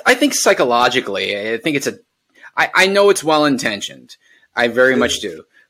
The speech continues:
Speaker 1: But I think psychologically, it's just putting you into a box where you just feel like you are stuck,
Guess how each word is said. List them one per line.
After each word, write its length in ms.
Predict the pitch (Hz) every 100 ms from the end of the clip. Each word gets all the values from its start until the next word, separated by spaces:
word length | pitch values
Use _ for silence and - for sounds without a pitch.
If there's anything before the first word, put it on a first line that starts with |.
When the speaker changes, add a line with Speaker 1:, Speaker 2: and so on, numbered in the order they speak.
| -
Speaker 1:
But 80 | 143
I 100 | 175
think 180 | 202 170
psychologically, 840 | 180 147 123 123 127 123 104 101
it's 100 | 98
just 180 | - -
putting 220 | 139 120
you 60 |
into 180 | 107 117
a 80 | 98
box 500 | 90 110 104 101 -
where 120 | 95
you 120 | 98
just 240 | 107 95 -
feel 120 | 104
like 180 | 95 -
you 140 | 107
are 80 | 90
stuck, 680 | - - - 98 - -